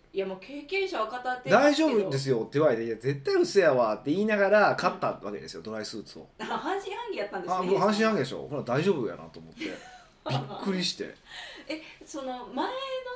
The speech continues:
Speaker 1: 聞いた時はまだ手袋とか耳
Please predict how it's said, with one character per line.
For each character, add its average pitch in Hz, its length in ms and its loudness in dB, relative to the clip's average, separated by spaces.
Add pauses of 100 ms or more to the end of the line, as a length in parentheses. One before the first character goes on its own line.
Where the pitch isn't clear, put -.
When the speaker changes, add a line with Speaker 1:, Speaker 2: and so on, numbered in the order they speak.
(240)
Speaker 1:
聞 381 200 -2
い - 20 -12
た 302 80 -6
時 220 300 -10
は 254 180 0
ま 214 100 -6
だ - 120 -4
手 247 180 -12
袋 285 400 -6
と 190 120 -14
か 180 140 -8
耳 208 640 -6